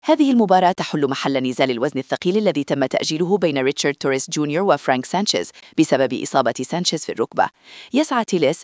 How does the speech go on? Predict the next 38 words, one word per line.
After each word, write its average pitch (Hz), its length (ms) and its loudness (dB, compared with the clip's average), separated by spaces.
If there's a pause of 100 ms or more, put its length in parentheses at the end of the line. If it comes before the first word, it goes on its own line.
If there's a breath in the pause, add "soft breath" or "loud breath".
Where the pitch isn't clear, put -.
(120)
إحدى - 200 0
عشرة 135 300 0
فاصلة 131 480 -4
واحد 156 320 0
ثمانية 95 320 -2
بالضربة 113 420 -2
القاضية، 180 480 -2 (200 loud breath)
خمسة 311 300 -2
وعشرين 175 400 0
عاما، 139 340 0 (240 loud breath)
للتعافي 143 480 2
بعد 180 200 0
خسارته - 580 -2
بالقرار 147 440 0
بالإجماع 175 500 -2
أمام 135 200 0
عباس 120 380 0
باراو 190 340 0 (240 loud breath)
من 220 100 0
أجل 254 240 -2
لقب 262 220 -4
دبليو 151 400 -2
بي - 160 -4
إي 135 140 -2
المؤقت - 500 -2
في - 140 -2
أغسطس - 400 -4
الماضي. 131 420 -6 (320 loud breath)
وقد - 200 0
تعافى 127 340 2
بفوز 139 360 -2
بالضربة 120 460 -2
القاضية 165 420 -2
على 170 240 0
كيندو 127 280 -4
كاستانيدا 151 540 -4
في 180 120 -2
ديسمبر، 151 460 -2